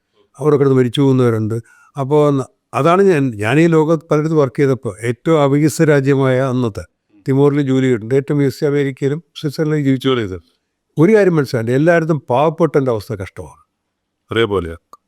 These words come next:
Speaker 1: പാവപ്പെട്ടവൻ, അത് തിമോറായാലും അമേരിക്ക ആയാലും സ്വിറ്റ്സർലൻഡ് ആയാലും ദരിദ്രന്റെ ആരും കഷ്ടമാണ്. അവന് ഒരു സിസ്റ്റവും വർക്ക് ചെയ്യില്ല, അവന് ഇൻഷുറൻസും കാണില്ല, അവന് ഫാമിലിയും കാണില്ല, അവന്, ആ, ബാങ്കിൽ പൈസയും കാണില്ല.
Speaker 2: പരമാവധി അവൻ തെരുവിലായിരിക്കും.
Speaker 1: തെരുവിലാണ്. അത് ഒരു യാഥാർത്ഥ്യമാണ്. പിന്നെ,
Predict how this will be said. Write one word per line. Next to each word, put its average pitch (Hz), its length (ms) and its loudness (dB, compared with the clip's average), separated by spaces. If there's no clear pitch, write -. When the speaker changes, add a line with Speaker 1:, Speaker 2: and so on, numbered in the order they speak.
Speaker 1:
പാവപ്പെട്ടവൻ, 143 680 0
അത് 135 180 0
തിമോറായാലും 139 800 2
അമേരിക്ക 143 380 2
ആയാലും 135 220 4
സ്വിറ്റ്സർലൻഡ് 127 440 -2
ആയാലും 117 160 -4
ദരിദ്രന്റെ 147 500 0
ആരും 117 240 -2
കഷ്ടമാണ്. 87 400 -12
അവന് 127 280 -2
ഒരു 143 280 0
സിസ്റ്റവും 127 460 -4
വർക്ക് 104 180 -4
ചെയ്യില്ല, 107 180 -6
അവന് 123 160 -2
ഇൻഷുറൻസും 131 500 -2
കാണില്ല, 104 460 -6
അവന് 117 280 0
ഫാമിലിയും 135 520 0
കാണില്ല, 107 380 -2
അവന്, 104 400 -4
ആ, 98 80 -4
ബാങ്കിൽ 117 300 -2
പൈസയും 127 460 0
കാണില്ല. 104 240 -2
Speaker 2:
പരമാവധി 135 340 2
അവൻ 131 200 2
തെരുവിലായിരിക്കും. 113 680 -2
Speaker 1:
തെരുവിലാണ്. 135 400 2
അത് 180 300 2
ഒരു 196 100 2
യാഥാർത്ഥ്യമാണ്. 170 1000 -2
പിന്നെ, 127 440 -2